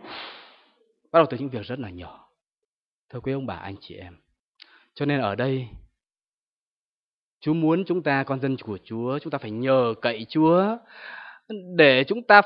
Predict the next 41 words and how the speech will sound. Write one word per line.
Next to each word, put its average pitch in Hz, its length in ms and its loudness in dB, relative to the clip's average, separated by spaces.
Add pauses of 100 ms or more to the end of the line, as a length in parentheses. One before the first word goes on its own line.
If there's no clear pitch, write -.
phải 147 300 4
loại 160 420 10
bỏ 143 400 6
tất 220 180 2
cả 117 380 -2
cái 165 140 0 (180)
điều 131 160 0
đó 131 260 0
ngay 170 220 2 (100)
từ 113 260 -2 (100)
trong 127 320 -2
trứng 135 280 -2
nước. 139 140 4 (1200)
Đừng 196 300 8
để 151 200 10
cái 240 120 6 (100)
sự 160 220 6
giận 160 320 8
dữ, 202 260 4
đừng 190 260 6
để 156 180 8
cái 240 100 4
sự 180 160 2 (140)
cay 262 280 8
đắng, 247 320 4
đừng 160 240 6
sự, 156 240 2
để 139 220 8
cái 214 80 4
sự, 196 140 6 (600)
từ, 160 340 8
à, 135 280 10 (340)
ghen 254 220 10 (100)
tị, 165 260 6
bực 196 180 0 (180)
bội 175 240 10
ở 143 200 4
trong 190 320 4
đầu 135 220 8
óc 135 160 2 (100)
của 123 140 -4